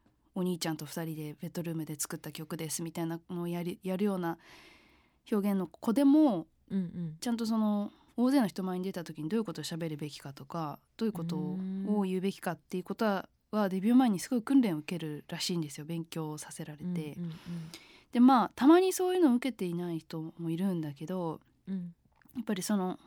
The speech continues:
Speaker 1: ビッグアーティストになっていくためには、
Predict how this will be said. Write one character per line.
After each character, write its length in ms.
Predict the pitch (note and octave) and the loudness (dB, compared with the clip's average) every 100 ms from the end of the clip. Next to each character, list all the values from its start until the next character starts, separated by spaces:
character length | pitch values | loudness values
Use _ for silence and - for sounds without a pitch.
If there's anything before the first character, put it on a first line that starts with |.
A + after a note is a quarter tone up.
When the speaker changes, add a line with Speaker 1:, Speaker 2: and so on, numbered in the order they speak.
| - G3+ | -12 -4
Speaker 1:
ビ 140 | A3 | -2
ッ 20 | |
グ 120 | - E4+ | 2 2
ア 20 | |
ー 20 | |
テ 80 | C4+ | 2
ィ 40 | |
ス 40 | - | -2
ト 60 | |
に 60 | F3+ | -2
な 60 | F#3 | -4
っ 40 | _ - | _ -12
て 80 | |
い 60 | D#3 | -12
く 360 | - E3 D#3 - - - _ _ _ _ - | -8 -6 -6 -10 -16 -16 _ _ _ _ -4
た 100 | G3+ | 0
め 120 | G#3 | 2
に 100 | F#3+ | 2
は、 320 | F#3+ F#3 F3 | 2 0 0